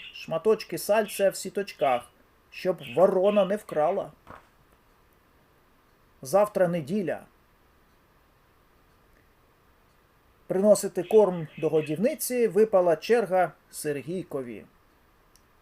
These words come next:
Він із вечора приготував шматочок сальця, загорнув його в сіточку, у маленький мішечок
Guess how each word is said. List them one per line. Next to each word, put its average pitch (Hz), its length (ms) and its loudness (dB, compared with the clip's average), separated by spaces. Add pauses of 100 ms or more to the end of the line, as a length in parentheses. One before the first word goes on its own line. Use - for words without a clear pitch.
(420)
Він 269 160 -2
із 190 140 2
вечора 190 540 2
приготував 196 1000 0 (720)
шматочок 185 760 0
сальця, 202 680 0
загорнув 220 560 -2
його 185 380 0
в - 100 -12
сіточку, 185 800 -6 (340)
у 127 40 -16
маленький 160 640 -4
мішечок 220 840 -4